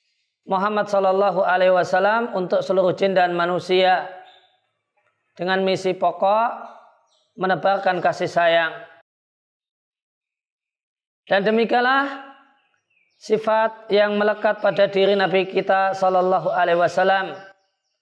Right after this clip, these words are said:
Sebagai firman Allah, sebagaimana firman Allah di surat Ali Imran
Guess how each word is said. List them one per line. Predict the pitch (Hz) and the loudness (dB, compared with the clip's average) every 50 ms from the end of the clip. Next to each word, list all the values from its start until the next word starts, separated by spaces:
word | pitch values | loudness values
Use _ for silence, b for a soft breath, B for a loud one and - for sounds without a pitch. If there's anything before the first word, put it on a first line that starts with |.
| _ _ _ _ _ _ _ _ _ _ _ | _ _ _ _ _ _ _ _ _ _ _
Sebagai | - 175 160 185 180 - 196 156 | -12 -4 -2 0 0 2 0 2
firman | 185 190 185 180 185 180 | 2 2 2 2 0 -2
Allah, | 180 - 185 170 180 185 196 202 220 - - 185 | -2 -2 -2 -2 0 2 2 2 0 -2 -4 -8
sebagaimana | - 190 185 180 180 190 185 190 196 190 175 | -6 -2 -2 0 0 0 -2 -2 0 -2 0
firman | 147 185 185 180 175 175 175 175 | 0 2 2 2 0 -2 -2 -2
Allah | 185 190 180 | 0 0 0
di | 156 175 | 0 -2
surat | 156 185 180 175 180 180 | -2 0 0 0 0 0
Ali | 185 180 185 180 175 | -2 -2 -2 -2 -4
Imran | 170 170 175 175 185 196 214 233 247 | -4 -2 0 0 0 2 0 -2 -2